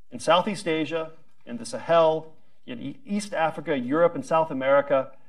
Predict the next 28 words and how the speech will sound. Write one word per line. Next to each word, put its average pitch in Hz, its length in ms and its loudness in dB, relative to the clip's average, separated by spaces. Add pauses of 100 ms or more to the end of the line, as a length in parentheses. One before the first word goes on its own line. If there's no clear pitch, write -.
(220)
the 120 60 -10
threat 180 280 4
of 185 100 -2
terrorism 160 720 -2
and 123 120 -8
the 123 100 -4
ideas 135 540 -4
that 139 200 -6
animate 147 420 0
it 113 200 -6 (340)
are 120 120 -8
very 139 280 0
real, 117 520 -6 (420)
and 123 100 -6
they're 117 80 0
growing. 110 520 0 (760)
Our 117 100 -4
military 196 460 2
victories 139 580 -2
buy 147 320 2
us 165 120 -4
time 127 520 -4 (240)
to 135 100 -12
win 135 160 0
a 127 40 0
more 143 200 2
fundamental 147 640 -4
contest, - 680 -12